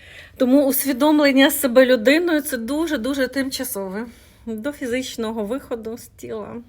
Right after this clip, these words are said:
або з, до пробудження в фізичному тілі, але в цьому світі, так як це стало зі мною. Коли я згадала, хто я є, хто ми є. І це взагалі, це просто,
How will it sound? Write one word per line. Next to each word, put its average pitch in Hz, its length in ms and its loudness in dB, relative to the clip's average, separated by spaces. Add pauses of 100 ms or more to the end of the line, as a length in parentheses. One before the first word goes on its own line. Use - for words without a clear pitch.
(120)
або 247 300 -10
з, 277 100 -10
до 220 260 -8
пробудження 208 920 -10
в 220 240 -16 (880)
фізичному 220 640 -2
тілі, 254 320 -8
але 190 200 -2
в 220 100 -10
цьому 214 260 -6
світі, 202 500 -12 (220)
так 233 180 -6
як 220 100 -12
це - 120 -12
стало 208 320 -10
зі 208 120 -12
мною. 185 360 -12 (840)
Коли 202 160 -4
я 202 60 -4
згадала, 214 500 -8
хто 254 640 -14 (640)
я 240 240 2
є, 233 200 2
хто 269 360 0
ми 302 140 6
є. 247 280 0 (680)
І 220 60 -8
це 226 180 -2
взагалі, 233 840 -2
це 208 320 -8
просто, 220 960 -12